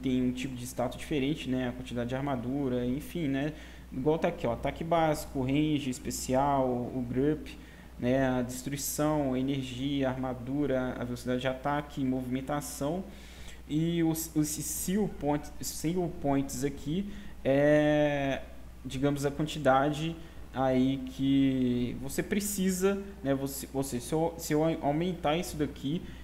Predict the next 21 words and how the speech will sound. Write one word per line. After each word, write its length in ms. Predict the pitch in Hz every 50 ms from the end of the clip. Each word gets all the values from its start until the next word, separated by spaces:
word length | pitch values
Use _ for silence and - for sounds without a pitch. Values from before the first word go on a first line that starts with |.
| - - - - -
o, 480 | 139 139 139 139 135 131 127 123 123 117 -
eu 80 | 123
consigo 420 | 117 147 139 135 - - 160 151 170
encher 480 | 175 165 - - - 156 160 160 151
o 180 | 143 135 127 123
meu 160 | 123 123 131
personagem 640 | 127 - 143 139 - - 127 127 123 127 127 131 123
lá, 160 | 123 123 127
a 40 | 123
barrinha 420 | 123 131 131 131 135 135 147 170
do 100 | 160 156
meu 100 | 139 139
personagem 420 | 131 135 135 131 - 127 127 123 -
pra 80 | -
poder 200 | - 135 127 139
transformar 540 | 135 147 143 139 - - 139 135 127 127 131
de 120 | 131 -
maneira 280 | 135 135 131 131 131 135
mais 200 | 135 143 151 -
rápida, 540 | - 135 127 123 123 - - - 117 113 110
né? 200 | 113 110 120